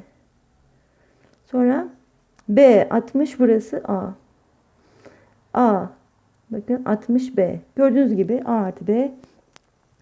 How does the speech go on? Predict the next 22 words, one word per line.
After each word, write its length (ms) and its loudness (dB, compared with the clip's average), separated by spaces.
artı 260 -6
altmış, 380 -8
doksan, 480 -6
yü-, 280 0
yüz 140 0
seksen 360 -2
yaptı 380 -10
burası. 340 -12
Peki 440 -2
şimdi 280 2
bakalım 440 2
neler 260 0
geldi 340 -8
karşımıza. 720 -10
Şimdi 440 0
A 240 -2
ile 260 0
B 200 4
arasındaki 580 -2
şu 200 -8
kenara 380 -4
bakın. 320 -12